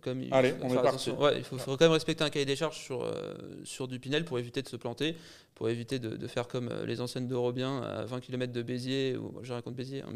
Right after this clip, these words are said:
Speaker 1: <laughs> mais, euh, mais, mais dans des endroits comme ça, hein, louables. Euh, déjà, faut faire une analyse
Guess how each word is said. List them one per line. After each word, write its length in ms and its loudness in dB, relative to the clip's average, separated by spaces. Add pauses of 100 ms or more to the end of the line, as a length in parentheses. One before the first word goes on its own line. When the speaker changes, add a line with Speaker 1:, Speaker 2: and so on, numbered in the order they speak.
Speaker 1:
<laughs> 120 -14
mais, 140 0
euh, 100 -4 (540)
mais, 80 0
mais 140 0
dans 100 0
des 140 0
endroits 200 2
comme 140 -6
ça, 160 -2
hein, 140 0
louables. 320 2 (380)
Euh, 140 -4
déjà, 280 2
faut 100 -6
faire 220 2
une 80 0
analyse 400 -2